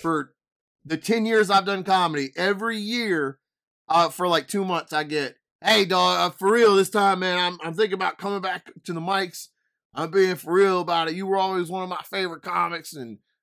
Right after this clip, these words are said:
I'm gonna take it for real this time. I've got this lined up and this, and I know this production company,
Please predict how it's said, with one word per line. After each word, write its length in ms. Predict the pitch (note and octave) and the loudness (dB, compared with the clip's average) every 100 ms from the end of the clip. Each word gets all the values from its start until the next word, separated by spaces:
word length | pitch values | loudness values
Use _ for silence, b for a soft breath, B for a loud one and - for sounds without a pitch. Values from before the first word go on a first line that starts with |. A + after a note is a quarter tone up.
| _ | _
I'm 200 | C#3+ F#3 | -6 -4
gonna 160 | F#3 E3+ | -2 -2
take 180 | F#3+ E3 | -2 -2
it 100 | D3+ | -4
for 100 | E3+ | -2
real 160 | F#3+ E3+ | 0 -2
this 100 | - | -2
time. 240 | E3 D#3+ | -2 0
I've 160 | E3 E3+ | -2 -2
got 280 | F3 E3 G3 | -4 -2 -2
this 240 | F#3+ - | -4 -4
lined 360 | F3+ F3+ F3+ F3+ | -4 -2 -2 -4
up 280 | F#3 F3 | -4 -6
and 120 | D3 E3 | -10 -6
this, 260 | F#3+ - | -6 -4
and 80 | E3 | -2
I 100 | E3+ | -2
know 240 | F#3 F#3+ F#3 | 0 -2 0
this 180 | F#3 | -4
production 540 | - D#3+ F#3 F#3+ G3 F#3 | -4 -4 -2 -4 -6 -6
company, 580 | F#3 F#3 F#3+ F#3 F3+ | -4 -6 -6 -8 -8